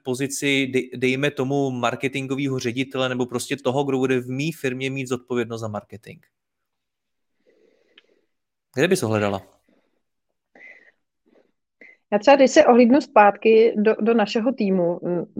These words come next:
Speaker 2: respektive do toho mýho, se kterým já pracuju, tak, ehm, já jsem se vždycky, ehm, já jsem se vždycky bála juniorů,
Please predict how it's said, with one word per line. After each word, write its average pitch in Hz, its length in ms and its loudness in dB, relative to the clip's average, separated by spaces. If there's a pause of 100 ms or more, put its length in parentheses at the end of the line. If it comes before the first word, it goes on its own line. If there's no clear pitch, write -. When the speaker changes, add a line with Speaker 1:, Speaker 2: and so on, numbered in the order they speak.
(100)
Speaker 2:
respektive 208 500 2
do 196 100 4
toho 208 200 6
mýho, 202 260 6
se 208 120 2
kterým 202 280 4
já 220 120 8
pracuju, 160 580 2 (600)
tak, 190 200 6 (120)
ehm, 196 460 6 (180)
já 208 120 2
jsem 247 160 -2
se 269 120 -2
vždycky, 226 760 0
ehm, 185 400 2 (1000)
já 196 60 -8
jsem 226 120 -2
se 240 100 2
vždycky 214 280 2
bála 214 260 8
juniorů, 170 500 2